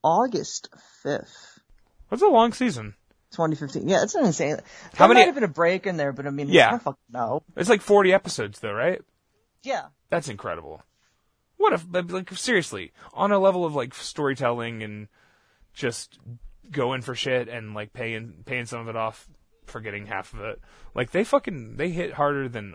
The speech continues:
Speaker 2: almost any wrestling product I've ever seen, like, pull a year off. Sorry.
Speaker 1: Yeah.
Speaker 2: Tell me what's, tell me the
Speaker 1: Yes.
Speaker 2: match.
Speaker 1: Uh, on August, a-, airing on August fifth,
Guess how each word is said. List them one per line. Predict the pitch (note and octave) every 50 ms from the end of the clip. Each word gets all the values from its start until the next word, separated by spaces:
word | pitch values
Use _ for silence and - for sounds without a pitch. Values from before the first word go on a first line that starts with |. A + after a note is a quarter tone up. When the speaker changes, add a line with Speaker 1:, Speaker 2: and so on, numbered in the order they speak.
| - _ -
Speaker 2:
almost | A#2 A#2 A#2 A2+ -
any | A#2 G#2+ G#2
wrestling | G2 F#2+ - - - G2+ G2
product | G2 - G2+ F#2+ G2+ G#2+
I've | G#2+
ever | G2+ G2 F#2+ F#2+
seen, | - - F#2+ F#2+ G2 G2 A2 - _ _ _ _ _ - - _ _ _ _ _ -
like, | A2 A2 G#2
pull | - - A2 G#2+ G#2+
a | G#2+
year | G#2+ G#2 G2+ G2 F#2+ F#2
off. | D2+ C#2+ C#2+ C#2 C2+ - - - - - - - _ -
Sorry. | - - D3 F#2 F2 D3
Speaker 1:
Yeah. | - - - - _ _ _ _ -
Speaker 2:
Tell | - D#3
me | C#3
what's, | B2+ B2 A#2+ - C#3+
tell | C3 C#3+
me | C#3 B2+
the | C#3
Speaker 1:
Yes. | E3 A#2+ F2 - - - - _ _ _ _ _ _ _ _ _ _ _ _ - _ _ _ _ _ _ -
Speaker 2:
match. | - D3 - - -
Speaker 1:
Uh, | F3+ F#3+ F3+ F3 E3+ E3 - - - -
on | B3 C#4 D#4+ D#4
August, | A#3+ F#3 E3 D#3+ C#3+ D3 C#3+ - - - _ _ -
a-, | F3+ F#3+ F#3 - -
airing | E3 F3+ F3 E3+ D#3+ D3+
on | C3+ C3+ C#3
August | C#3 C#3+ D3 C#3+ D3 C#3 - - -
fifth, | - A#2+ F2+ C3+ - - - -